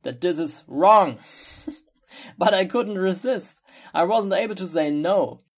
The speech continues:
because I found this business opportunity, and here's a link again. You can find the link when you click the link below. And I saw all those incredible results. I saw people posting in this group every single day how they make two thousand dollar commissions on autopilot.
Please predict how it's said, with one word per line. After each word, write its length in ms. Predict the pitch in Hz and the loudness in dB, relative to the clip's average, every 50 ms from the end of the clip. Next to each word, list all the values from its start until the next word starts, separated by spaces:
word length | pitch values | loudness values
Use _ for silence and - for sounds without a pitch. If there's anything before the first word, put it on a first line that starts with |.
| _ _ _ - | _ _ _ -8
because 320 | 160 147 180 180 185 180 | -4 0 2 2 4 4
I 80 | 180 170 | 2 -2
found 400 | 165 - 180 170 170 160 139 135 | -2 -2 -2 -2 -2 -4 -6 -4
this 220 | 208 220 214 - | -4 -4 -4 -4
business 400 | - - 202 190 185 170 143 - | -6 -4 -4 -2 -2 -4 -6 -6
opportunity, 720 | 127 123 131 127 123 - - 139 139 139 135 - 175 190 | -6 -6 -8 -8 -8 -8 -8 -8 -6 -6 -8 -8 -6 -6
and 120 | 160 123 123 | -6 -8 -8
here's 260 | 123 127 120 120 120 | -8 -8 -8 -8 -8
a 40 | 120 | -8
link 220 | 123 127 139 139 | -8 -6 -6 -6
again. 420 | 147 139 151 156 175 190 196 185 - - | -6 -6 -4 -6 -6 -6 -8 -10 -14 -18
You 80 | - | -18
can 140 | - 127 120 | -14 -14 -12
find 220 | 123 - 135 123 127 | -8 -6 -6 -6 -6
the 60 | 127 | -8
link 220 | 127 127 127 127 | -8 -8 -8 -8
when 100 | 127 123 | -8 -10
you 80 | 123 120 | -10 -10
click 220 | 120 135 127 127 | -10 -10 -10 -10
the 80 | 131 123 | -10 -10
link 160 | 127 127 123 | -10 -10 -8
below. 340 | 131 131 143 170 185 185 _ _ _ _ - - _ _ _ _ _ - | -4 -4 -2 -2 -4 -6 _ _ _ _ -20 -20 _ _ _ _ _ -10
And 120 | - 156 170 | -8 -4 -4
I 80 | 170 | -4
saw 340 | 175 170 - - - 196 208 | -4 -4 -2 0 2 2 2
all 300 | - - - 214 233 226 | 2 2 2 0 2 0
those 180 | 220 214 180 185 | -2 -4 -6 -6
incredible 580 | 185 156 - - 190 190 185 185 170 175 170 | -8 -8 -6 -2 0 0 0 0 0 -2 -2
results. 560 | 156 156 151 135 - 147 120 113 98 - - - | 0 -2 -2 -2 0 0 0 -2 -2 -8 -10 -8
I 80 | - 156 | -6 -4
saw 240 | 170 - - 208 202 | -4 -2 0 -2 -2
people 360 | 202 - 214 214 196 196 180 | -2 -4 -10 -8 -6 -6 -6
posting 600 | 156 - - 180 185 202 196 196 - 185 170 165 | -6 -6 -2 -2 0 0 0 -2 -4 -6 -8 -8
in 80 | 156 151 | -8 -8
this 160 | 156 139 - | -6 -8 -8
group 340 | - - 160 151 147 147 - - | -8 -6 -4 -4 -4 -6 -8 -6
every 340 | 156 196 214 208 202 196 180 | -4 -4 -2 -2 -2 -4 -4
single 400 | - - 175 170 170 165 165 151 | -4 -4 -6 -6 -6 -6 -6 -4
day 220 | 139 147 127 127 | -2 -2 0 0
how 200 | 127 131 147 151 | 0 0 -2 -2
they 140 | 160 156 160 | -2 -2 -4
make 300 | 156 156 156 160 151 - | -4 -6 -8 -8 -8 -8
two 160 | - 214 220 | -10 -8 -4
thousand 320 | 185 202 185 185 175 175 | 0 0 0 0 0 -2
dollar 240 | 165 170 165 160 156 | -4 -4 -2 -2 -2
commissions 440 | 147 156 147 147 147 139 139 143 135 | -4 -4 -4 -4 -4 -4 -6 -8 -8
on 120 | - 131 | -8 -8
autopilot. 840 | - - 117 175 208 220 - 101 - 131 117 110 104 85 69 - | -6 -2 0 2 2 2 0 -2 -2 -4 -6 -6 -6 -8 -14 -18